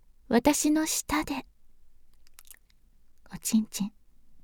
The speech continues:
舐めてほしいですか？そう。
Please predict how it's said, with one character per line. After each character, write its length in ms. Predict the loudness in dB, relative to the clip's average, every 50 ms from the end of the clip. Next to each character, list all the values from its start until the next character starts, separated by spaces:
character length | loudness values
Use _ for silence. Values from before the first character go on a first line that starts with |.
| -20 -20 -20 -20 _ _ 4 6
舐 100 | 6 8
め 120 | 6 4
て 120 | 2 0
ほ 100 | -2 -2
し 220 | -4 2 2 2 2
い 20 |
で 100 | 2 0
す 100 | -6 -4
か？ 140 | -10 -12 -12 -12 -14 _ _ _ -20 -20 -20 -20 -20 -20 -20 _ -20 -20 -20 -20 -20 -20 -20 -20 -20 -20 -20 -20 _ _ _ _ -20 -20 -20 -20 -20 -20 -16
そ 240 | -10 -6 0 2 2
う。 160 | 0 0 -4